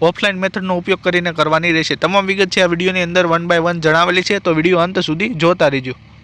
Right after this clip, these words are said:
મેં આગળ વાત કરી એ મુજબ, અ, પી એમ પોષણ યોજના દ્વારા છે અલગ અલગ જગ્યાઓ ઉપર છે ભરતી બહાર પાડવામાં આવેલી છે, જેની ઉપર આપણે વિગતવાર ચર્ચા કરીએ તો કે પી એમ પોષણ,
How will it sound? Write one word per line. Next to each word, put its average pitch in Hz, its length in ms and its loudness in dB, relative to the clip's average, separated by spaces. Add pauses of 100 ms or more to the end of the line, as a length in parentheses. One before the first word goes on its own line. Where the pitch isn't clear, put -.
(100)
મેં 180 140 2
આગળ 170 220 0
વાત 180 180 0
કરી 185 300 2
એ 170 60 2
મુજબ, 170 380 2
અ, 175 140 4
પી 190 260 0
એમ 202 180 0
પોષણ 180 380 0
યોજના 175 400 2
દ્વારા 165 340 2
છે 170 140 0
અલગ 165 200 2
અલગ 170 180 2
જગ્યાઓ 156 360 2
ઉપર 156 200 0
છે 165 120 -2
ભરતી 139 300 0
બહાર 143 240 2
પાડવામાં 143 460 2
આવેલી 131 240 0
છે, 170 180 -4 (640)
જેની 170 180 0
ઉપર 185 200 0
આપણે 170 200 0
વિગતવાર 160 400 2
ચર્ચા 147 340 2
કરીએ 156 340 2
તો 165 120 -2
કે 185 120 0
પી 196 180 0
એમ 208 120 0
પોષણ, 196 440 0